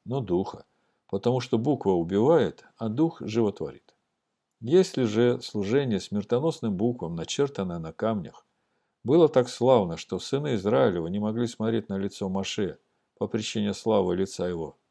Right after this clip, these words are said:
приходящей, то не гораздо ли более должно быть славно служение Духа? Ибо если служение осуждения славно, то тем паче изобилует славою служение оправдания.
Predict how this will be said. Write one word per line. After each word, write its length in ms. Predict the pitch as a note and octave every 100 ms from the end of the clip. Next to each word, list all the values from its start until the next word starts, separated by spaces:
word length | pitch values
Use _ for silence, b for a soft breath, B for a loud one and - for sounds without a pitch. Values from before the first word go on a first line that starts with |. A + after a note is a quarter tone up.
| _
приходящей, 720 | F2+ - G2+ C3 D3 - G2+
то 160 | - B2
не 100 | C3
гораздо 440 | C#3 E3 D#3 B2+
ли 120 | A#2+
более 460 | G#2+ C3 D#3 A2+ A2 _ _ _ _ _ _
должно 320 | A2+ A2+ A#2
быть 160 | G2+ G2
славно 400 | - A2+ A#2 G#2+
служение 540 | - F2+ F#2+ G2 G2+
Духа? 360 | G2 F2 - - _ _ _ _ _ _
Ибо 260 | A#2 A2 G#2+
если 400 | A2+ A#2 - E2+
служение 720 | - F#2+ F#2 A2 G2 E2+ -
осуждения 720 | A2+ - G#2+ F#2+ G2 F#2 E2 D#2
славно, 760 | - F#2 E2+ D#2+ E2 G#2+ - _ _ _ _ _ _ _ _ -
то 120 | -
тем 220 | - D3
паче 400 | C#3 F3 E3 C#3+
изобилует 640 | C3 C3+ B2+ C3+ A#2 G#2
славою 720 | - - D3 F#3 A2+ F#2+ G#2+ A#2
служение 720 | - G#2 G2+ G#2+ C3+ C3 B2+
оправдания. 840 | - A2+ G2 G2 G2 F#2 D2 -